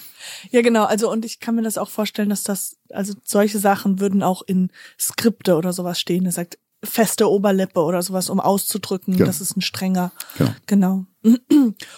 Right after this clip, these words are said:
Speaker 1: Und wie, also mit dem Lügen, <clears throat> mit dem Profiling,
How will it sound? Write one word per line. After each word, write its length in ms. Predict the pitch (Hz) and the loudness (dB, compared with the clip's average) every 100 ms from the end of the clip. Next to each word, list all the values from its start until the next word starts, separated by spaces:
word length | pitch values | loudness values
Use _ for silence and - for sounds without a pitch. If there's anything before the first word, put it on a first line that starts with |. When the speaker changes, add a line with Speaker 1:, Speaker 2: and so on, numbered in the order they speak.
| - | -14
Speaker 1:
Und 400 | - 240 220 - - - | -2 0 0 -4 -12 -10
wie, 420 | 196 233 247 - _ _ _ _ _ - | -4 -2 -2 -6 _ _ _ _ _ -4
also 180 | 214 214 | -2 -2
mit 120 | 214 | 0
dem 160 | 226 202 | 2 4
Lügen, 360 | 226 294 330 392 - | 4 2 0 -8 -12
<clears throat> 540 | _ - - 349 311 | _ -6 0 2 2
mit 120 | 247 | 0
dem 160 | 208 196 | -8 -10
Profiling, 840 | - 220 220 269 285 285 285 320 | -8 -2 -2 0 0 0 -2 -4